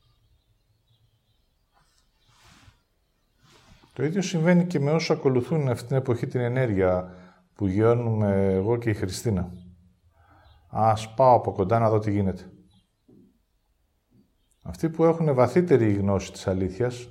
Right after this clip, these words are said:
να το γνωρίζετε αυτό, δηλαδή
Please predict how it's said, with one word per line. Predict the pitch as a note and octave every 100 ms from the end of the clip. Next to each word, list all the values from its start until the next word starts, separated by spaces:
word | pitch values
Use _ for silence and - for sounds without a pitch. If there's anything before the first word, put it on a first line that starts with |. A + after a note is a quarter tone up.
| -
να | F2 F#2 F2+ F2 F2+
το | F#2
γνωρίζετε | E2+ F#2 A#2 G#2 F2
αυτό, | E2 - A2 C3 - - _ _ _ _ _ _ _
δηλαδή | G2 F#2 F#2+ G2 A2+ G#2 G#2